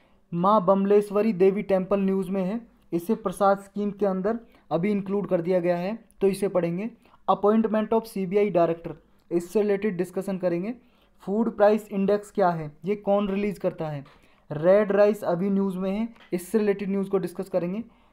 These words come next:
स्पेस हरिकेन, ये क्या है, इसे देखेंगे। तो स्टार्ट करते हैं अपना फर्स्ट टॉपिक।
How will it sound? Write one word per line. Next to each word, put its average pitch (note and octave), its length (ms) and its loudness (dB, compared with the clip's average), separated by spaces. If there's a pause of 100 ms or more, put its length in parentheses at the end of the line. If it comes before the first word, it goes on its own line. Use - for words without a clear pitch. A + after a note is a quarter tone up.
(160)
स्पेस A3+ 520 0
हरिकेन, F#3 500 -2 (180)
ये G3 180 0
क्या G#3 180 2
है, D#3 220 -4 (520)
इसे F3 220 -2
देखेंगे। E3 440 -2 (280)
तो F#3 80 -4
स्टार्ट F#3+ 340 2
करते G3 280 -4
हैं G3 60 0
अपना G3 160 -4
फर्स्ट F#3 320 -4
टॉपिक। F#3 320 -4